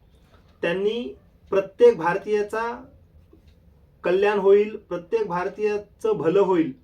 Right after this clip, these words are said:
याचा विचार करूनच संविधानाची निर्मिती केलेली आहे.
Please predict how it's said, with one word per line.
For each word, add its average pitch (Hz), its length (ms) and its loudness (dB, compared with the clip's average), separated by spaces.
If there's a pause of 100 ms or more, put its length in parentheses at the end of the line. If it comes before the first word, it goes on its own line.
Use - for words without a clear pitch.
(500)
याचा 170 280 -2
विचार 185 340 -2
करूनच 208 460 -2
संविधानाची 190 540 0
निर्मिती 180 400 -4
केलेली 165 440 0
आहे. 123 180 -6